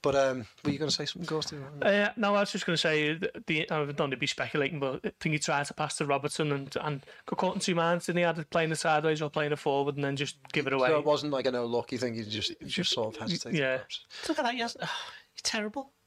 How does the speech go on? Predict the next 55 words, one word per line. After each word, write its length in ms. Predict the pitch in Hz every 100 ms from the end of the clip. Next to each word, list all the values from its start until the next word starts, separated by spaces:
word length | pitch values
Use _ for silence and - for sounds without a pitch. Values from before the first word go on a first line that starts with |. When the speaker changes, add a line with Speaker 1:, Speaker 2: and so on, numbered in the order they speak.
| _
Speaker 3:
Stop 100 | 147
Speaker 1:
But 120 | - -
Speaker 3:
picking 200 | 233 269
on 100 | 320
him. 80 | - - _
Speaker 1:
Ah, 140 | - - -
maybe 180 | 117 127
I'm 100 | 110
picking 260 | - - -
on 100 | 98
him. 80 | 98
Speaker 2:
But 120 | 180
what 100 | 240
about 220 | 285 196
Speaker 3:
Were, 80 | 196
were 60 | 277 233
you, 100 | 240
Speaker 2:
Sage? 80 | 202
Speaker 3:
were 80 |
you 140 | 220 220
ever, 100 | 185
sorry, 220 | 147 101 -
go 160 | - 110 - _ _
on. 220 | 170 151
Speaker 2:
Um, 200 | 151 143 143 _ _ _ _ _ -
I, 140 | 165 170 - - -
I 100 | -
mean, 260 | 156 156 143 - - - -
it's 100 | 226
not 120 | 254
really 200 | 190 160
for, 200 | 160 147 -
for 140 | -
su-, 140 | 143 -
supporters 540 | - 127 156 143 151
to 80 | 135
bother 240 | 131 135
themselves 360 | 151 151 160 156
with, 120 | 160
and 80 | 147
it 120 | 147 151
winds 260 | 151 147
you 80 | 139
up 80 | -
when 120 | 143
it 120 | 131
does 260 | 143 143 -
get, 260 | - 143 - - -
when 120 | 220 143
supporters 320 | 147 160 -
start 280 | 147 139 143
talking 260 | 165 156
like 140 | 156 147
this. 160 | 151
But 220 | - 151